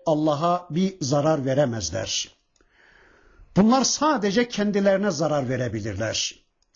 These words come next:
Az evvel de dediğimiz gibi kendilerini Allah'ın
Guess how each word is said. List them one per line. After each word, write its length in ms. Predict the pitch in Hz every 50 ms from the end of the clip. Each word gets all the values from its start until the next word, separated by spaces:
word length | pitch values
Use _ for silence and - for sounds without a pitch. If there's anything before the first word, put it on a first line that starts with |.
| _ _ _ _ _ _ _ _ _ _ _ _ _ _ _ _ _ _ _ _ -
Az 200 | 175 196 160 196
evvel 320 | 185 175 196 202 190 165
de 220 | 175 156 147 - -
dediğimiz 560 | 165 143 160 156 143 170 165 165 190 165 131 113
gibi 440 | 123 123 107 131 120 120 - - - - -
kendilerini 840 | - - 175 185 170 185 185 180 180 175 180 185 202 214 214 214 - -
Allah'ın 600 | 180 170 170 175 180 165 165 208 214 202 208 208